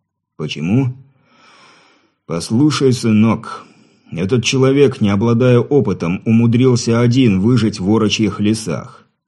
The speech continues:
Он продвигается по этим лесам и сталкивается с орками, обделывается со страху и убивает их всех, спасая при этом одного из самых пронырливых и состоятельных торговцев, одного из лучших охотников с орочьей стороны,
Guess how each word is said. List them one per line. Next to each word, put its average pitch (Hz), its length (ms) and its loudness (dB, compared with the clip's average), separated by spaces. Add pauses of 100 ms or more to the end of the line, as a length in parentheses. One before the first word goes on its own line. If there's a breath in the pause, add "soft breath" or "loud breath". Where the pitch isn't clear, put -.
Он 92 200 -2
продвигается 123 720 2
по 110 100 -4
этим 120 340 2
лесам 113 440 0
и 92 40 -2
сталкивается 113 720 -2
с - 140 -4
орками, 82 540 -2 (100)
обделывается 120 880 2
со 123 160 -4
страху 127 480 -2
и 113 160 -2
убивает 95 640 2
их 95 180 -6
всех, - 420 -4 (280 soft breath)
спасая 95 560 -4
при 95 180 -2
этом 98 260 -2
одного 101 380 0
из 98 160 -2
самых 101 400 -4
пронырливых 101 800 0 (160)
и 98 100 -6
состоятельных 95 880 -4
торговцев, 92 640 -6 (220 soft breath)
одного 123 460 2
из 123 80 2
лучших 135 420 -2
охотников 95 640 -6
с - 80 -8
орочьей 110 440 0
стороны, 113 560 -2